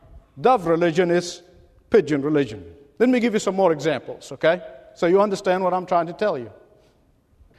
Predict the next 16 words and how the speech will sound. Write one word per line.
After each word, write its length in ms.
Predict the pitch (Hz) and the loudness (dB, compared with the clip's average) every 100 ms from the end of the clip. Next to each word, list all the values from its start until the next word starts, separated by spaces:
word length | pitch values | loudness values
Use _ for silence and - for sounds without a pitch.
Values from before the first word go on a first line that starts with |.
| - - - - | -20 -20 -20 0
Christians 520 | 285 349 - 302 254 | 4 4 4 0 0
who 120 | 233 | 0
walk 380 | 233 254 320 311 | 4 6 6 4
around 580 | 294 240 247 220 214 - | 0 0 0 0 -2 -4
carrying 520 | - 302 262 240 202 | 2 2 2 -2 0
all 640 | 208 294 330 349 - - - | 4 6 6 4 -2 -16 -16
sorts 460 | - 277 302 - | -2 0 0 0
of 320 | 254 175 123 | -4 -4 -6
bitterness 580 | 123 302 233 156 123 - - - - | -2 2 0 0 -6 -12 -20 -20 -8
and 240 | - 233 226 | -2 0 0
anger 580 | - 302 277 175 160 123 - - | 0 2 2 4 2 2 -8 -8
and 240 | - 254 233 | 0 2 4
resentment 680 | 220 139 220 320 247 262 214 | 4 4 0 0 0 -2 0
in 140 | 233 | 2
their 140 | 208 | 2
lives, 720 | 208 214 156 113 107 101 - | 4 2 0 -4 -12 -18 -20